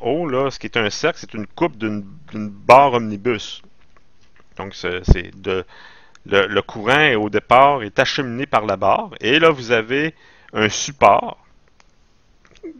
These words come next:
Donc, par-dessus la barre, il y a un contact qui se crée physique entre le support et la barre. Et c'est par là que le courant va rentrer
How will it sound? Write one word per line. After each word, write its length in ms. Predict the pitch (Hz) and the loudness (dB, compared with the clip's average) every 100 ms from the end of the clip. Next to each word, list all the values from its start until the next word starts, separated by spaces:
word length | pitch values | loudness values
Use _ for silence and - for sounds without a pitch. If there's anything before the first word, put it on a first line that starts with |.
| _ _ | _ _
Donc, 280 | 131 104 110 | -6 -6 2
par-dessus 560 | 143 151 147 131 - | 4 4 2 -2 -2
la 140 | 123 104 | 0 4
barre, 360 | 101 123 180 - - - - - | 4 4 0 -12 -20 -20 -20 -8
il 80 | 104 | 0
y 60 | |
a 60 | 110 | 0
un 80 | 110 | 2
contact 640 | 135 120 - 151 - - | 4 2 4 4 4 -4
qui 60 | |
se 140 | 113 - | -12 -10
crée 240 | - 143 | -2 -2
physique 460 | - 117 104 143 127 | -2 -10 -2 0 0
entre 220 | 107 - | -2 -2
le 40 | |
support 380 | - - 120 123 | -4 2 2 4
et 60 | 107 | 2
la 100 | 95 | 4
barre. 240 | 107 143 | 4 4
Et 60 | 113 | 2
c'est 160 | - | -4
par 240 | - 120 107 | 4 4 4
là 180 | 127 151 | 0 0
que 100 | 113 | -2
le 100 | 98 | -4
courant 480 | - 135 104 113 135 | -10 -8 -2 2 2
va 380 | 107 98 113 131 | 2 0 4 2
rentrer 420 | 113 107 143 | 2 -2 -4